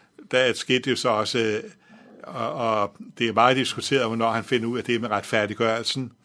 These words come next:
og det er troen alene, og, og Jesus alene, og retfærdiggørelsen, det er noget, Gud tilsiger.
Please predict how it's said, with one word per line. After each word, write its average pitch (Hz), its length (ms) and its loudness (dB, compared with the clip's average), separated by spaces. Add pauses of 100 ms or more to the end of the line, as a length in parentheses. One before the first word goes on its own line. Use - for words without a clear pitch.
(540)
og 104 160 -6
det 113 100 0
er 107 40 -2
troen 135 440 4
alene, 113 540 -2 (680)
og, 110 240 -8
og 104 260 -6
Jesus 110 260 -6
alene, 113 440 -4 (720)
og - 220 -6
retfærdiggørelsen, 117 920 0
det 127 260 2
er 104 220 0 (500)
noget, 117 240 0
Gud 131 260 2
tilsiger. 123 720 -2